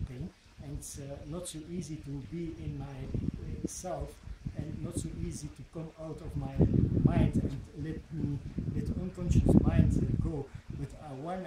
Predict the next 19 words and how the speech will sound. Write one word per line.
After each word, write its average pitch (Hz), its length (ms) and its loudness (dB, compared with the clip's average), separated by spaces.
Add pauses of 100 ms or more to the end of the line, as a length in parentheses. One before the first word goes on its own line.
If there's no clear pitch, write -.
(120)
I'm 151 260 -12 (840)
I 139 60 -10
start - 420 -8
to, 160 80 -12 (140)
to 143 40 -12 (160)
do 175 100 -2
it, 156 100 -2
I 147 180 -8
know 156 220 -8
it's 127 200 -12
very 170 240 -6
powerful, 156 580 -10 (340)
because 151 420 -10 (800)
if - 160 -2
I 170 100 -4
can 180 220 -6
do 160 240 -4
it 170 140 -4
at, 139 160 -4